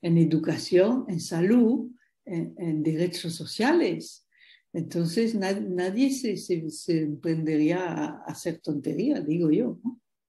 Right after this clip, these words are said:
En fin, ahí estamos, eh, haciendo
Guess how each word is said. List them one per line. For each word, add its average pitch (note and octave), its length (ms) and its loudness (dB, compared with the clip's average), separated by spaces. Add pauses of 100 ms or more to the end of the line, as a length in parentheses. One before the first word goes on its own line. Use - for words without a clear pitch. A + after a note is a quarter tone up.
(600)
En F#3+ 140 0
fin, A3 500 4
ahí C4 280 6
estamos, A#3 840 0
eh, F3 400 0
haciendo G3 640 -4